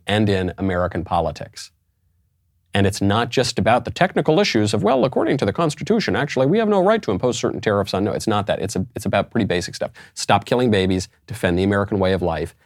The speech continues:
keep these weirdos away from our kids, whether we're talking about in school or whether we're talking about Skeet in the Kardashian household. <laughs> Like, really basic,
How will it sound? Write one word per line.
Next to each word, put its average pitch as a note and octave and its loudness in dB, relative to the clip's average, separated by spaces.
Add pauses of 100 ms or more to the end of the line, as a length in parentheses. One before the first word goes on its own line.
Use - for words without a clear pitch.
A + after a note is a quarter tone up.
(120)
keep G#2+ 0
these G#2 0
weirdos F#2 2
away C#2 -8
from A#2+ -2
our C3+ 0
kids, A2 0
whether - -4
we're - -10
talking F2 -4
about F2+ 0
in F2+ -2
school C#3 0
or C#3+ 2
whether G#2 0
we're F#2+ 0
talking G#2 -2
about F2 -4
Skeet - 0 (400)
in B2 2 (160)
the A#2 -2
Kardashian G2+ 2
household. F#2 -2
<laughs> - -20 (380)
Like, - -6 (160)
really D#3+ 4 (180)
basic, B2+ 2